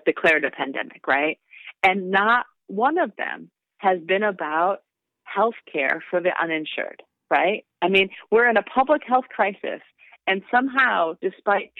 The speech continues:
trillions of dollars being funneled into Wall Street, there's no money being funneled into, to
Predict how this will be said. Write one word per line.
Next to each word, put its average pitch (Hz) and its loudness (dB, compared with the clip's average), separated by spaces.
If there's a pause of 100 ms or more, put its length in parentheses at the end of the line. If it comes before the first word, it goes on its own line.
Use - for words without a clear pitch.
(120)
trillions 269 0
of 254 -2
dollars 226 2
being 180 -6 (120)
funneled 202 0
into 190 0
Wall 214 0
Street, - -8 (360)
there's 208 4
no 226 2
money 247 0
being 165 0
funneled 185 2
into, 175 0
to 165 -2